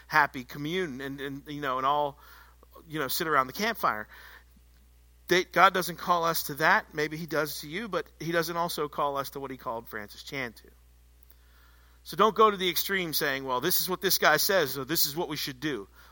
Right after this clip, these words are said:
Read the scripture for yourself, have the Holy Spirit speak to you and say, tell you what you should do.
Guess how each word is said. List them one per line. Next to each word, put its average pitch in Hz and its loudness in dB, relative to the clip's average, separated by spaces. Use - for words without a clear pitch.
Read 202 -4
the 254 -6
scripture 202 -2
for 180 -8
yourself, 147 2
have 190 0
the 165 -4
Holy 165 -6
Spirit 190 -2
speak 165 -8
to 123 -12
you 156 -6
and 143 -6
say, 165 -4
tell 175 0
you 170 -8
what 151 -2
you 233 -2
should 123 -10
do. 73 -18